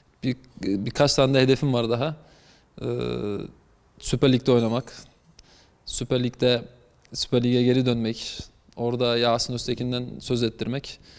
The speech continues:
Onu istiyorum. Ee, buna da inanıyorum.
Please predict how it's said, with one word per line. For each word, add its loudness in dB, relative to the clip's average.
Onu -2
istiyorum. -4
Ee, -12
buna 2
da 2
inanıyorum. 0